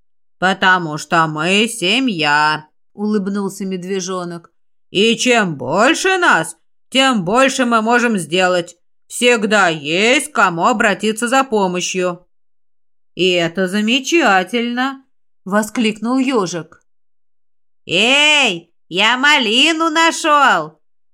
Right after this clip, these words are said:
донёсся из кустов крик младшего брата медвежонка. «Идите все сюда, завтракать будем!»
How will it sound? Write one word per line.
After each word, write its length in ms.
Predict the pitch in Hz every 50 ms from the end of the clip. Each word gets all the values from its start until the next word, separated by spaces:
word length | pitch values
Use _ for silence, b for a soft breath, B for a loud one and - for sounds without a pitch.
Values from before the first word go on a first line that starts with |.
| _ -
донёсся 640 | 175 170 208 208 220 226 240 233 226 226 - - 220
из 160 | 214 208 208
кустов 540 | - - 240 247 240 - 403 403 392 381 -
крик 300 | - 320 339 359 349 359
младшего 640 | 339 349 403 415 427 339 208 - - - 214 208 214
брата 380 | 214 226 254 240 196 185 - 196
медвежонка. 920 | 196 202 196 196 226 285 285 233 262 202 170 165 156 - 165 139 - _ _ _ _ _ _ _ _ _ -
«Идите 800 | - 180 214 233 247 240 196 226 262 269 277 269 269 269 269 262
все 380 | - - 240 240 247 269 277
сюда, 880 | 262 269 269 254 240 190 180 185 208 233 254 262 269 262 254 240 202 170 170
завтракать 800 | 180 196 233 277 294 302 294 294 - 269 269 269 277 277 220 214
будем!» 560 | 208 277 277 247 208 170 175 160 143 143